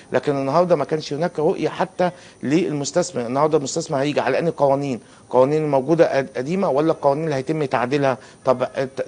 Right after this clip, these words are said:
تم التأخير في التعديل، احنا تأخرنا، يعني، ثلاث سنوات ونص تقريبًا في أي إجراء تعديل. فكان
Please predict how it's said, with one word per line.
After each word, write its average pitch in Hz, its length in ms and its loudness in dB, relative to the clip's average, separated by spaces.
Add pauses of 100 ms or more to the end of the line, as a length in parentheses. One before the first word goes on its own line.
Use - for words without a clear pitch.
تم 175 200 2
التأخير 165 420 0
في - 80 -6
التعديل، 139 520 -2 (280)
احنا 131 180 -4
تأخرنا، 147 640 0 (260)
يعني، 127 360 -4
ثلاث 165 260 4
سنوات 139 400 0
ونص 147 220 -6
تقريبًا 165 460 -2 (300)
في - 100 0
أي 165 240 -2
إجراء 139 240 2
تعديل. 127 480 -4 (260)
فكان 120 160 -2